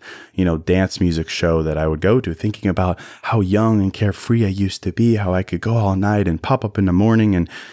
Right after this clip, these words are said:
eat a protein bar and do it all over again and be fine. And in that moment of nostalgia, normal nostalgia, it was so tempting to be sad that I'm not that person anymore, right? That those days are behind me. And yeah, sure, those days are indeed behind me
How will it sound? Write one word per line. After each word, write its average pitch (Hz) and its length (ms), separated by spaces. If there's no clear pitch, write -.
eat 127 140
a 113 60
protein 107 440
bar 92 220
and 82 160
do 104 160
it 95 60
all 82 160
over 82 220
again 76 200
and 73 100
be 80 80
fine. 120 320
And 92 160
in 120 160
that 120 200
moment 117 320
of 90 80
nostalgia, 104 720
normal 107 540
nostalgia, 107 760
it - 100
was 107 120
so 135 120
tempting 120 480
to - 140
be 104 180
sad 107 420
that 98 120
I'm 92 120
not 95 140
that 107 180
person 135 360
anymore, 82 500
right? 107 360
That 95 140
those 101 200
days 90 260
are 98 120
behind 113 380
me. 92 200
And 117 300
yeah, 196 220
sure, 143 260
those 120 240
days 123 220
are 107 180
indeed 101 340
behind 113 360
me 85 200